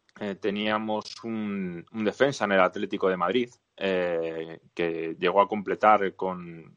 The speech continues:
con el conjunto rojiblanco, eh, nada más y nada menos que ciento treinta y tres encuentros y que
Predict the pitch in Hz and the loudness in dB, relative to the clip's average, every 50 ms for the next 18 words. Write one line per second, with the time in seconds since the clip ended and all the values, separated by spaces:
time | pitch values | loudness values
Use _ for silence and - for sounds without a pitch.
0 | - - - 90 90 - - - - - 101 98 98 95 - 101 95 101 104 107 | -12 -8 -6 -6 -4 -4 -6 -8 -8 -4 -2 -2 -2 -2 -2 -2 0 2 4 2
1 | 113 113 101 - - 104 98 95 92 90 87 - - 90 87 87 87 87 90 95 | 2 0 -2 0 2 2 4 4 2 2 0 -2 -2 -4 -4 -4 -4 -2 0 2
2 | 95 95 95 95 - 101 98 92 92 95 101 107 110 101 - _ - 87 80 - | 2 2 2 0 -4 -4 -2 0 0 0 -2 -4 -6 -8 -8 _ -8 -10 -8 -8
3 | - 95 92 95 90 98 95 90 92 92 - 98 - - 95 92 107 107 107 123 | -8 -6 -6 -6 -6 -6 -4 -6 -6 -6 -6 -10 -12 -12 -6 -4 -4 -2 -2 -2
4 | 143 151 185 180 - 156 147 135 - | -4 -4 -4 -6 -10 -12 -20 -20 -20